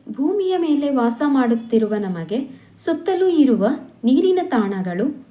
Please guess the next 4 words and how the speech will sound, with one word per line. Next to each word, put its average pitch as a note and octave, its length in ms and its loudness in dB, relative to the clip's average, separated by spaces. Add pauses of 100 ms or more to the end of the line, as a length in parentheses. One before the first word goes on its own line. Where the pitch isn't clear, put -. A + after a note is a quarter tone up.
ಅರಣ್ಯ, F#3 460 -2 (460)
ಪಶು, A3+ 480 0 (300)
ಪಕ್ಷಿ, A3+ 600 -4 (340)
ಕ್ರಿಮಿಕೀಟಗಳು, C4 1160 2